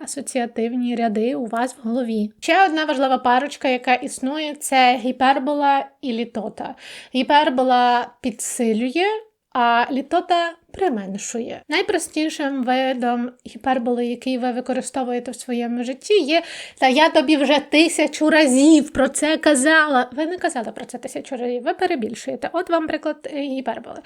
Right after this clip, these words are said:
Або якщо літота, коли ми щось применшуємо, ми можемо сказати: «Хм, а він хлопець не з лякливих», тобто він сміливий, але ми чуть-чуть применшили його сміливість. Або:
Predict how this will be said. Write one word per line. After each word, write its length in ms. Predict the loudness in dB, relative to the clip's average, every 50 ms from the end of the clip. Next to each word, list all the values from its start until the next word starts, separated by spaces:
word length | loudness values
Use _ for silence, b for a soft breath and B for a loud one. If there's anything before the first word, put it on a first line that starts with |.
| B B B B B B B
Або 520 | -2 0 0 2 2 4 6 6 6 6 4
якщо 680 | 4 2 -2 -4 -8 -10 -8 -4 -2 -2 0 0 0 0
літота, 440 | -2 -2 2 2 2 2 2 0
коли 220 | 0 0 -2 -2 -2
ми 120 | -2 -4
щось 200 | -4 -6 -8 -8
применшуємо, 800 | -6 -4 -2 0 0 0 0 -2 -4 -6 -6 -6 -6 -6 -8 -10 B B B B B B 0
ми 60 | 2
можемо 340 | 2 4 4 2 2 0 -2
сказати: 520 | -2 0 0 2 2 0 0 -2 -4 -6 b b b b b _ -8
«Хм, 180 | -4 -2 -2 -2 -4 -8 _ _ _ _ _ _ -20 -20 -20 _ _
а 160 | 0 2 2 2
він 320 | 0 0 0 0 -2 -2
хлопець 600 | -4 -4 -4 -4 -2 -2 -2 -4 -4 -8 -10 -6
не 240 | -4 -4 -2 -2 -4
з 100 | -2 -2
лякливих», 720 | -2 -4 -2 -2 0 0 0 0 -2 -4 -6 -10 -18 -12 _
тобто 200 | -12 -8 -6 -4
він 220 | -4 -4 -4 -4 -8 _
сміливий, 680 | -10 -4 -2 0 2 2 2 2 2 0 -4 -8 -12 -18 _ _ _ _
але 180 | -10 -6 -4 -2
ми 160 | -2 -2 -4 -4
чуть-чуть 420 | -6 -6 -6 -6 -6 -6 -10 _ _ _ _ _ _ _ _ _ _ _
применшили 760 | 0 2 2 2 0 -2 -6 -10 -8 -8 -6 -6 -6 -8 -10 _ _ _ _ _ _ _ _ _ _ _ _ _ _ _ _ _
його 400 | -8 -6 -4 -4 -2 -2 -2 -4 -4
сміливість. 680 | -6 -6 -6 -4 -4 -4 -4 -6 -8 -10 -12 -14 B B B B B B B B
Або: 360 | -4 0 4 6 6 6 4